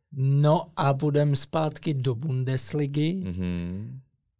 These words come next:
Speaker 1: A já jsem si tam připravil Kolín s Dortmundem,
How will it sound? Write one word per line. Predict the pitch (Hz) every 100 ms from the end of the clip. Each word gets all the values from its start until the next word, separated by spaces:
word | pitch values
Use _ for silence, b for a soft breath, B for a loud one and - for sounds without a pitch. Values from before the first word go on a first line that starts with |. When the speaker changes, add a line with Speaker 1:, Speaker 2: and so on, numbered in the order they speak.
| _
Speaker 1:
A | 143 127 123 120 120 120 120 117 117 131 147 151 143 - _ _ _ _ _ _ - -
já | 131 - 156 135 139 135
jsem | - - - - 170 143 143
si | - - 143 - -
tam | - - 120
připravil | - 127 - - 139 131 135 135 131 127 127 - b b b b _ _ _ -
Kolín | 165 151 135 117
s | 110
Dortmundem, | 123 127 - 156 156 165 180 180 202 214